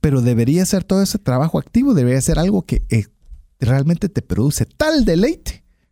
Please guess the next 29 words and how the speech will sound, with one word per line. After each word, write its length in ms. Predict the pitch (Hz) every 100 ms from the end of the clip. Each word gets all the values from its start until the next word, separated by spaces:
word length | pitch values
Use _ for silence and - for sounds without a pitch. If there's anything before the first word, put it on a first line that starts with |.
| _
que 120 | 123
vale 200 | 117 139
la 120 | 135 117
pena 220 | 160 190
y 60 |
que 100 | 156
no 100 | 127
lo 140 | 127 131
puedes 160 | 131
cuantificar 500 | - 139 127 107 113
en 120 | 117 104
dinero. 340 | 98 107 80 - - - - -
Porque 240 | 175 190
si 100 | 160
es 100 | 269
algo 220 | 349 359
que 140 | - 165
no 180 | 190
te 220 | 320 - 147
gusta 680 | 151 392 - - 151 180 -
y 120 | -
todavía 300 | - 131 185
así 140 | 240 285
dedicarle 600 | 302 185 - - 277 175
tiempo, 640 | - 165 302 339 - 90 - - - _ _
decís, 300 | - 185 180 -
"Ah, 880 | - - - - - - - - -
no 180 | 139 160
sé". 160 | 135